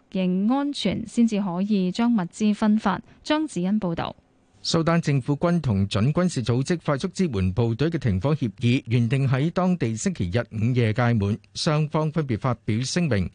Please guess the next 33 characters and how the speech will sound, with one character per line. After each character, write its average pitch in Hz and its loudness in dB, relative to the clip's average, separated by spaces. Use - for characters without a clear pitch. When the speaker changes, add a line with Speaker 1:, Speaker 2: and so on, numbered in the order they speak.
Speaker 2:
宣 180 0
布 139 0
再 131 0
延 98 -2
長 95 -2
停 95 0
火 123 -2
七 202 -2
十 - -4
二 107 -4
個 120 0
鐘 156 -2
頭。 110 -2
軍 147 0
方 147 0
話 110 0
係 120 2
喺 127 2
美 120 2
國 131 -2
同 92 -2
沙 160 -2
特 131 -4
調 90 -4
解 110 0
之 151 -2
下 135 0
同 95 -2
意 127 2
延 92 -2
長 95 -2
停 92 0
火。 113 0